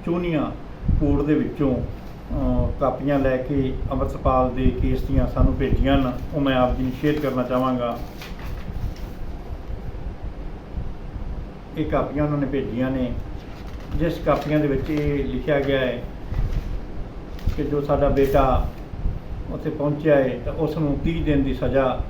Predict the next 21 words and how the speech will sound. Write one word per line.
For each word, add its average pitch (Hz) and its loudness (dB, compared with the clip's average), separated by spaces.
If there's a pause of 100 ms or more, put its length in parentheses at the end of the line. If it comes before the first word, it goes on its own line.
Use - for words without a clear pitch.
ਅਤੇ 151 -4
ਇੱਕ 165 -2
ਲੱਖ 139 0
ਰੁਪਇਆ 139 0
ਜੁਰਮਾਨਾ 120 2 (240)
ਕੀਤਾ - 0
ਗਿਆ 104 -4
ਹੈ। 95 -8 (1800)
ਉਹ 180 2
ਲੱਖ 160 2
ਰੁਪਇਆ 147 4 (440)
ਜੁਰਮਾਨਾ 135 2 (280)
ਤਦ 156 2
ਭਰੀ 131 -2
ਸਕਦਾ 135 2
ਹੈ 123 2
ਜੋ 135 0
ਉਹਦਾ 135 4
ਆਪਣੇ 135 4
ਵਿਦੇਸ਼ 131 4
ਮੰਤਰੀ 131 0